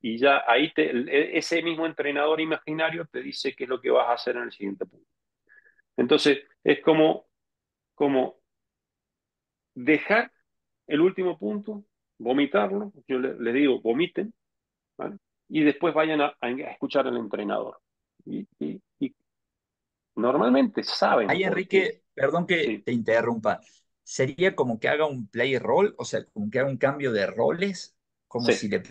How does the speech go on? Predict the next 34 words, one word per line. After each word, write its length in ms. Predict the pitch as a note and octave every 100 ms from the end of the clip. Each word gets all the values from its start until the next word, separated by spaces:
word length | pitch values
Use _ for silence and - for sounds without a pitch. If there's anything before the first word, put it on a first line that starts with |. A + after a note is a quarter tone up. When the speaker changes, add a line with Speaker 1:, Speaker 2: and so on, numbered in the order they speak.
| G2+
Speaker 1:
Una 360 | G2+ C3+ C3
Speaker 2:
preguntara 280 | C3+ C3+ A#2
a 260 | - G#2 -
su 140 | -
entrenador 580 | A#2 B2+ B2+ B2+ C#3 D#3
y 100 | C#3
él 120 | B2+
se 360 | - - A#2 G#2+
autocontesta, 960 | A2 A#2 A#2 A2 - A#2 A#2 C3+ - F2+
¿verdad? 320 | G2 C#3 G3+ _ _ _ _ _
Speaker 1:
Eh, 420 | - G3+ C#3 -
sería 280 | - D3 E3
la, 160 | E3+ F3
la 180 | C#3+ C3+
tercera 340 | D3 - E3 -
posición. 380 | C3+ C3 A2+ _ _ _ _ _ _ _ _ _ _ _ _ _ -
Speaker 2:
Bien, 380 | A#2+ A#2 G2+ G2+
sí, 280 | - B2+ -
sí, 140 | - B2
sí. 180 | A2 G2+ _ _ _ _ _ _ _
Speaker 1:
¿Entendés? 540 | C#3 A#2 B2 C#3 D3+ -
Sería 200 | B2+ D3
la 100 | C#3+
tercera 320 | C3+ D3 D3+
posición 320 | C#3 - B2+ C#3
del 60 |
P 80 | C3
N 100 | C3+
L. 280 | A#2+ - C3+
Es, 240 | C3 - -
él, 300 | D#3+ E3 _
él 200 | - F3+
se 260 | F3+ - D#3
ve 300 | D#3+ C#3